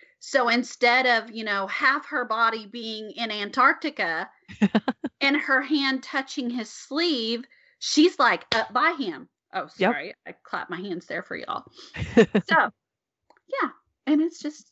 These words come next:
Speaker 1: it's, it's such a cute little drama. And My Little Happiness is such a cute little drama. And let's just have a big day where we just watch this stuff.
Speaker 2: Yes, we highly recommend it.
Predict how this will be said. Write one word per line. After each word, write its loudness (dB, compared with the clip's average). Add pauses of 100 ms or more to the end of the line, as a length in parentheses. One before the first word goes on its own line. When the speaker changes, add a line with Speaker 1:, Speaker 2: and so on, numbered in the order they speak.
Speaker 1:
it's, -8
it's -6
such -4
a -2
cute -8
little -2
drama. 4
And 4
My 8
Little 4
Happiness 0
is -14
such -10
a -6
cute -10
little -6
drama. -4 (120)
And 4 (600)
let's 2
just 4
have 4 (280)
a 4
big 4 (840)
day 4
where 0
we -4
just -6
watch -4
this -12
stuff. -20 (440)
Speaker 2:
Yes, -6
we -4
highly -2
recommend -4
it. -10